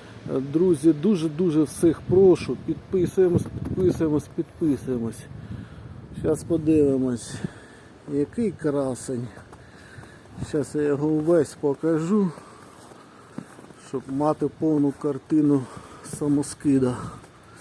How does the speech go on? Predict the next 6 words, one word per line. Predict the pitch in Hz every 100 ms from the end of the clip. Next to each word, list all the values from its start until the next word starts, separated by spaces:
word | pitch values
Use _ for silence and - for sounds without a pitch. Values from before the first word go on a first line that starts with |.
| - - - - - - - - - - - -
Так, | - 151 131 120 104 - - - 131 127
заглянемо | 143 139 143 151 147 147 139
з | 139
цієї | - 156 147 135
сторони. | - - 147 139 139 135 120 - - - - - - - - - - - - - - - 139
Яка | 135 - 165